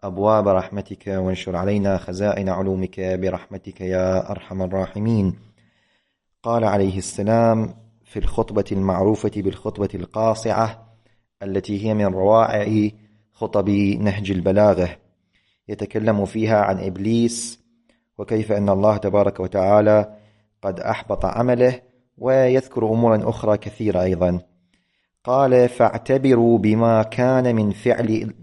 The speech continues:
من فعل الله بإبليس، إذ أحبط عمله الطويل وجهده أو وجهده الجهيد، وكان قد عبد الله ستة آلاف سنة."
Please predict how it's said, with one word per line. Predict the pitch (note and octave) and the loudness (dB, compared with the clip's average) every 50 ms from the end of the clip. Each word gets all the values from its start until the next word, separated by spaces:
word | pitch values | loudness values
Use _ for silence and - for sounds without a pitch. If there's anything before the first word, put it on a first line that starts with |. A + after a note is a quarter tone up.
| - | -6
من | A2 G#2+ G#2+ | -4 -4 -4
فعل | G2 - - A#2 A#2 A#2+ G#2+ | -4 -2 -2 0 2 2 2
الله | G#2+ G#2 G#2 A2 A#2 A#2 A#2 A2+ A2+ | 2 2 4 4 4 4 4 2 0
بإبليس، | G#2 G#2+ G2+ G#2 F#2 F#2+ G2+ A2 A#2 A#2+ A#2 G#2+ G2 - - - - - - - _ _ _ _ _ _ _ _ _ _ - | 0 0 0 -2 -2 -2 -2 0 2 2 2 2 2 0 -4 -6 -8 -8 -10 -12 _ _ _ _ _ _ _ _ _ _ -6
إذ | A#2+ A2+ G2 F#2 - - _ - | -6 -6 -6 -6 -10 -12 _ -4
أحبط | C#3 D3+ D#3+ - C#3+ B2 A2 A2+ A2+ A2 - | -4 -4 -2 -4 -4 0 2 2 2 4 2
عمله | A2 G#2 - G#2 G#2+ G#2+ A2+ A2+ A#2+ B2 A#2+ A#2+ A#2 | 2 2 4 2 2 2 2 4 4 4 4 2 0
الطويل | G#2+ - - _ - G#2+ G#2 G#2 A2+ A#2 A#2+ A#2 A#2 A2+ A2+ A2 A2 A2 G#2 G2 F#2+ F2 - - - _ _ _ _ _ _ _ _ _ _ - | -2 -4 -8 _ -2 -2 0 0 0 2 2 2 2 2 2 2 2 2 2 2 0 0 -2 -6 -12 _ _ _ _ _ _ _ _ _ _ -4
وجهده | G2+ G#2 G#2+ G#2 F#2 G#2 A#2+ B2+ A#2+ - G#2+ G#2+ A2+ A2 G#2+ | 0 2 2 2 4 4 4 4 6 4 4 6 4 4 4
أو | A2 G#2+ G#2 F#2+ - G#2 G2+ G2+ G#2+ | 4 4 4 4 4 4 4 4 4
وجهده | G#2 F#2+ G2 A2+ A#2+ A#2 A#2 A2+ G#2+ A2 G#2 G#2 G#2 | 4 4 4 4 2 2 0 0 0 0 2 2 2
الجهيد، | G2+ G2 F#2+ F2+ G#2 G#2 G2 G#2 A2+ A#2 A#2+ A2+ A2 A2 G#2+ G2 F2 E2+ G#2+ - - _ _ _ _ _ _ _ _ _ _ _ - | 2 0 0 0 0 0 0 0 0 0 0 2 2 0 0 0 -2 -4 -6 -8 -10 _ _ _ _ _ _ _ _ _ _ _ -2
وكان | G2+ A2+ - G#2 - - B2+ C3+ C3+ B2+ B2+ B2 | 0 0 0 0 0 2 2 4 4 4 4 2
قد | A#2 A2 - - G#2+ G#2+ G2+ | 0 0 0 0 0 2 2
عبد | G2 F2+ F#2 A2+ B2+ C3 B2 A#2 G#2 A2 | 2 2 4 2 2 4 4 2 4 4
الله | G#2+ G#2 G2+ G2 G2 G#2 A#2 B2+ B2+ B2+ B2 B2 B2+ B2 B2 B2 B2 A#2+ A#2+ A#2 - - - | 4 4 4 2 4 4 6 6 6 6 4 4 4 4 4 6 6 6 4 2 0 -2 -8
ستة | - - - C#3 C3+ - - _ _ - A#2+ A#2 - A2+ G2+ - G#2+ G#2 G#2 G2+ | -12 -6 -4 -4 -4 -4 -8 _ _ -8 -8 -2 0 2 2 4 4 4 4 4
آلاف | G2+ G#2+ A#2+ B2+ B2+ B2 B2 B2 - A#2 G#2+ - | 4 4 6 6 6 6 4 2 0 -4 -4 -2
سنة." | - A#2 A2+ A2+ A2+ G#2+ | -2 0 0 2 2 0